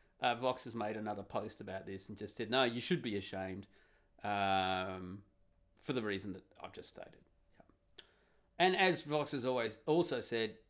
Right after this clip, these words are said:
uh, "Most people are idiots." Um, and that includes, um, you know, a lot of people on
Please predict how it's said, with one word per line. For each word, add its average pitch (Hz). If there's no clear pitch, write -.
uh, 101
"Most 139
people 113
are 101
idiots." 95
Um, 110
and 151
that 208
includes, 208
um, 123
you 131
know, 101
a 127
lot 127
of 120
people 117
on 104